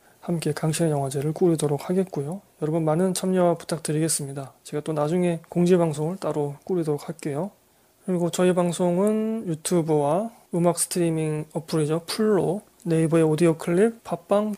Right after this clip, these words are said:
쥐약, 캐스트박스 등등의 어플로 청취하실 수 있습니다. 블로그도 이제 티스토리 쪽으로 옮겼는데요.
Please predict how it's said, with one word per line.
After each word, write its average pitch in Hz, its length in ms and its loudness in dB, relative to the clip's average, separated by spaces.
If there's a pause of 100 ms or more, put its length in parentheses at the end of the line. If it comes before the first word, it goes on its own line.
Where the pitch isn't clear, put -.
쥐약, 170 500 0
캐스트박스 180 720 -2 (100)
등등의 170 360 0
어플로 156 480 0
청취하실 175 540 -4
수 - 160 -6
있습니다. 143 500 -6 (560)
블로그도 214 760 4
이제 170 240 2
티스토리 208 760 0
쪽으로 175 420 0
옮겼는데요. 147 760 -2